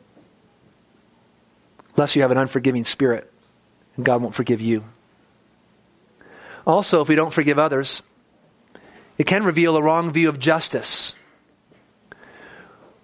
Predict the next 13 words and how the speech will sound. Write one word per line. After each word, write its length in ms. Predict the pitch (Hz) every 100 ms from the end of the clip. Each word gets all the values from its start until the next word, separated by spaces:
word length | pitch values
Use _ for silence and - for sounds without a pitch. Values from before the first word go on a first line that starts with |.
| -
where 160 | 151
oftentimes 680 | 160 208 180 170 156 156 -
we 140 | 160 190
want 280 | 170 165
to 160 | - 151
ensure 800 | 143 - - 214 151 127 123 120 _ _ _
the 80 | 139
guilty 360 | 127 156 151 139
party 480 | - 175 160 123
gets 280 | 117 139 -
their 120 | 127
just 320 | 113 127 123 -
desserts. 540 | 101 107 - -